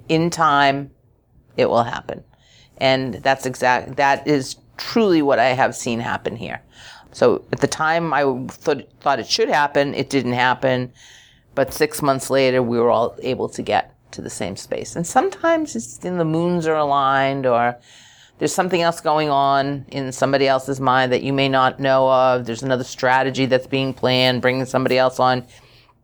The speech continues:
So you, you have to live with it. I think that's the one thing a leader has to learn. Sometimes you just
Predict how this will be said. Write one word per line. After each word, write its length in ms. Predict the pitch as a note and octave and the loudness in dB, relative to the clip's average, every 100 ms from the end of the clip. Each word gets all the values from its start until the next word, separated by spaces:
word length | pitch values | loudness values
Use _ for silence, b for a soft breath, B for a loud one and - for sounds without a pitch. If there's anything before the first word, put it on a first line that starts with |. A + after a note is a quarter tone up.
| _ _ _ - | _ _ _ -14
So 180 | - F3 | -2 0
you, 220 | D3+ C3+ - | 0 -4 -4
you 100 | E3+ D3 | 0 2
have 200 | C#3+ - | 0 0
to 80 | |
live 180 | C#3+ G3 | 0 0
with 160 | G3+ - | 0 0
it. 140 | A2+ | 0
I 140 | - B2 | 0 0
think 240 | C#3 C3+ | 0 0
that's 240 | B2 B2 - | -2 -2 -2
the 80 | C3 | -2
one 300 | B2+ C#3 C#3 | 0 0 0
thing 260 | C#3+ C#3 | -2 0
a 60 | B2+ | 2
leader 260 | C3 B2 | 2 2
has 300 | A#2 B2 B2 | 2 0 -2
to 100 | - | -4
learn. 320 | B2+ B2 A#2 G#2+ B B B B B | 0 2 2 -2 B B B B B
Sometimes 540 | - D3 C#3 C#3 C3+ B2 | -4 -2 0 -2 -2 -4
you 80 | |
just 540 | A#2 - C3 C3 - | -4 -2 -2 -2 -14